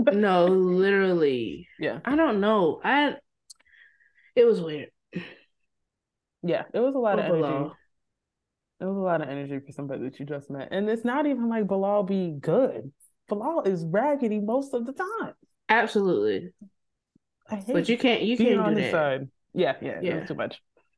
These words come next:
Speaker 1: Um, okay, well, now <laughs> it is time for our couldn't be me. We
Speaker 2: Mm-hmm.
Speaker 1: pick one couple or scenario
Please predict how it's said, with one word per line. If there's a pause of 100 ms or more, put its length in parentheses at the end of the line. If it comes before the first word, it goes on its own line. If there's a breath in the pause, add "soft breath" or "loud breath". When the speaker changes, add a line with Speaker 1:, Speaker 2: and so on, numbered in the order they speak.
(460)
Speaker 1:
Um,
okay,
well,
now
<laughs>
it
is
time
for
our
couldn't
be
me. (360 soft breath)
We
Speaker 2:
Mm-hmm.
Speaker 1:
pick
one
couple
or
scenario